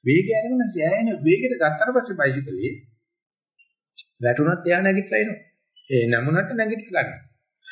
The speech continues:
ආන් මේ වගේ යෝගාවචර කවදාද මේ ආනාපානේ හුස්ම රැල්ල දිගට මේ පවත්වාගෙන යනකොට මේ වේගය අල්ලගත්ත දවසේ දැන් තේරෙනවා දැන් බයිසිකල් එක තනියම යනවා.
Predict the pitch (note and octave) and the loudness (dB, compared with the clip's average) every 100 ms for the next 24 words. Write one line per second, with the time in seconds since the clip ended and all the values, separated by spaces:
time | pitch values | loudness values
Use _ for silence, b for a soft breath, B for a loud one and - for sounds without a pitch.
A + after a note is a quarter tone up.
0 | B A#2+ D#3 A3 B3+ A3 G#3 A3 G#3+ F3+ | B 0 2 4 2 2 0 2 4 6
1 | F3+ G3 G3 F#3+ F3 - E3 F3+ E3 D#3 | 6 4 4 2 0 2 0 2 2 0
2 | D#3 C#3+ C#3 D3+ D3 C#3+ C#3 B2+ - C#3+ | -2 0 0 0 -2 -4 -6 -12 -8 0
3 | C3 B2+ A2+ A#2 C3+ B2 B2+ B2 A2+ A#2+ | 2 0 -2 -4 -4 -2 -4 -2 0 0
4 | - C3+ C3 B2+ A#2 B2+ C#3 D3+ C#3 - | 0 2 2 0 -4 -4 -4 -2 -4 -4
5 | B B B A#2+ A2 A#2 D#3 G#3+ G3 D3 | B B B -4 -2 2 4 4 4 2
6 | C3 F#3 G3+ - C3+ A#2 E3 F3+ A2+ E2+ | 2 2 0 -2 0 0 0 -4 -10 -12
7 | - - _ _ _ - C3 G3 A#3 F3+ | -12 -18 _ _ _ -2 0 0 0 2
8 | C#3+ E3 F#3+ F#3+ D#3 D3 D3 C#3+ G3+ G3 | 2 0 -4 -2 -2 -2 -2 -4 -4 -6
9 | D3+ D3 A2 E2+ - - | -6 -6 -8 -10 -20 -20